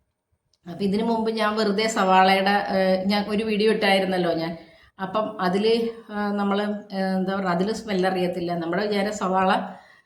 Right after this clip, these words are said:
എടുക്കുമ്പോ ഭയങ്കരമായിട്ട് സ്മെല്ലാണ്. അങ്ങനെ ഒരു സ്മെല്ലും ഇല്ല.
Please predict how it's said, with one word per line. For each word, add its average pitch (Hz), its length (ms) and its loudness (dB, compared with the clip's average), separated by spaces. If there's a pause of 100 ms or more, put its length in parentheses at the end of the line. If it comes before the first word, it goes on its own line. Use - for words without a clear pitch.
(120)
എടുക്കുമ്പോ 196 400 0
ഭയങ്കരമായിട്ട് 185 600 2
സ്മെല്ലാണ്. 175 560 2
അങ്ങനെ 175 240 0
ഒരു 196 200 2
സ്മെല്ലും 185 420 -2
ഇല്ല. 180 360 -4